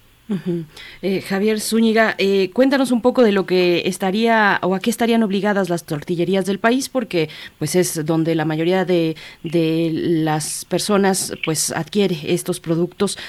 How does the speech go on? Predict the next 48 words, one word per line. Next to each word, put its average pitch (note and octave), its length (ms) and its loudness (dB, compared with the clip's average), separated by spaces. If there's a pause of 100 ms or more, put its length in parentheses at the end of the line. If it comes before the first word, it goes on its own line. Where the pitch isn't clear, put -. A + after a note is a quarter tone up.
(140)
Por - 120 -10
supuesto, F3+ 440 0
hablar E3+ 280 4
de F3+ 80 4
aquellos G#3 360 0
que E3 80 -4
se D#3 100 -2
ofertan F3+ 320 0
en D#3+ 80 2
los D#3 100 -2
supermercados, D#3+ 760 -2
en D3 60 -4
las D3 120 -6
tiendas, E3 420 -2 (300)
eh, D3+ 480 0
de D3 140 0
la, C#3+ 240 -2
de D3 100 -4
la C#3+ 80 -2
esquina, G3+ 540 2
los D#3 160 0
que D3 80 -8
están E3+ 180 0
empaquetados. E3+ 800 0
¿Cómo A#3 180 4
sería F#3+ 420 0 (280)
estas, F3 560 2
cómo G#3+ 160 0
serían F#3+ 260 4
estas F#3 300 -2
diferencias? E3+ 760 2
¿Qué F3+ 80 0
tocaría F3+ 540 2
a - 160 -2
las D3+ 160 -2
tortillerías F3+ 720 0
y F#3 160 -4
qué G3 240 0 (220)
a E3+ 100 0
otro F3 260 4
tipo F3+ 440 4
de, E3+ 760 2
eh, D3+ 560 0
pues, E3 260 -2
eh, D3+ 200 -2
de, D#3 280 -2
de D#3 160 -2
lugares, F3 580 0